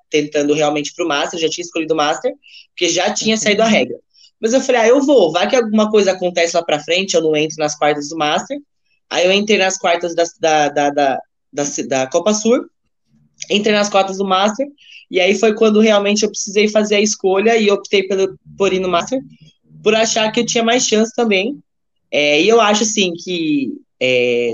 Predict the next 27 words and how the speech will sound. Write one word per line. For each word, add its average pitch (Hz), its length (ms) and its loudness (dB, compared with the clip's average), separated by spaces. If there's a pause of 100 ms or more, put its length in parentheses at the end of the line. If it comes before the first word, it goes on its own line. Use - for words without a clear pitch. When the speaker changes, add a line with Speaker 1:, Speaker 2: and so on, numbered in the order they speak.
Speaker 1:
dez 160 720 0 (140)
pra 147 140 0
três, 143 600 -2
pra 139 120 -2
três 151 240 0
lugares 151 440 -2
pra 151 120 -4
tentar 151 240 -4
um 151 120 -4
pódio 147 360 0
também 180 340 0
é 185 60 0
muito 156 260 -6
mais 208 200 -2
fácil, - 420 -6
né? 123 240 -6 (480)
Não 160 260 2
que 180 640 2 (420)
eu 147 300 4
vou 170 180 0
pela 160 200 2
facilidade, 160 640 -2
mas, 151 140 0
assim, 151 720 -2 (400)
é 202 60 4
legal, 277 360 4
né? 208 180 2